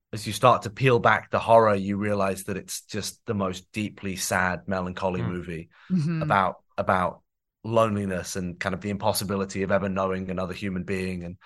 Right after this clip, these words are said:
Speaker 1: and, uh, and especially the loneliness of being a teenager, it nails that in such a perfect way. And, and it, it was a movie that really crystallized for me watching it during lockdown. Um, you know, the idea of, um,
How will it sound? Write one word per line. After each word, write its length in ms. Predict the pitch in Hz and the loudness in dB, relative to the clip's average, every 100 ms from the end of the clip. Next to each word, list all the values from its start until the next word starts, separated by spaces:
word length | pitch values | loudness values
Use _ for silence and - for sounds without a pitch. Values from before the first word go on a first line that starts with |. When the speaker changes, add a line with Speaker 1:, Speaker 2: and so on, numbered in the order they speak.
| - _ _ - | -20 _ _ -8
Speaker 1:
and, 380 | 95 90 85 95 | -4 -4 -2 0
uh, 260 | 87 82 - | 0 0 -4
and 140 | 110 | -6
especially 420 | 98 147 147 - 117 | 0 4 4 4 0
the 100 | 110 | 2
loneliness 500 | 110 107 101 95 101 | 2 2 -2 -4 -8
of 100 | 98 | -6
being 180 | 101 | -6
a 60 | 92 | -6
teenager, 560 | - 107 92 87 - 85 | -6 -4 -2 -4 -6 -10
it 80 | 95 | -6
nails 400 | 101 101 92 - | -4 -2 -2 -4
that 220 | 87 82 | -4 -6
in 60 | |
such 260 | 92 95 - | -6 -8 -8
a 40 | |
perfect 440 | - 98 90 87 73 | -6 -4 -2 -4 -4
way. 300 | 92 85 - - - _ - | -2 -4 -6 -18 -20 _ -6
And, 280 | 95 92 - | -4 -4 -4
and 320 | 95 92 92 - _ - | -4 -2 -6 -10 _ -10
it, 160 | 117 117 | -10 -8
it 140 | - | -10
was 180 | 123 117 | -6 -4
a 40 | 117 | -2
movie 360 | 123 131 123 | 0 0 0
that 160 | 98 101 | -2 -6
really 580 | 113 110 107 101 92 - _ _ _ - | -4 -2 -2 -4 -8 -12 _ _ _ 4
crystallized 640 | 147 - 135 117 107 107 - | 4 6 4 6 4 0 -4
for 80 | |
me 200 | 110 110 | -4 -2
watching 340 | 104 107 104 - - | 0 0 -2 -10 -10
it 140 | 95 | -10
during 200 | 110 101 | -4 -2
lockdown. 640 | 98 113 - 104 87 80 104 _ _ _ _ | 4 2 4 -2 -2 -6 -14 _ _ _ _
Um, 500 | 98 92 90 90 87 _ _ | 0 2 2 -2 -6 _ _
you 140 | 110 104 | -6 -4
know, 100 | 90 | -2
the 140 | 98 | -2
idea 440 | 98 92 113 101 98 | -2 -2 -2 0 0
of, 280 | 92 85 - - | -2 -6 -10 -4
um, 420 | 92 85 85 | -2 -2 -6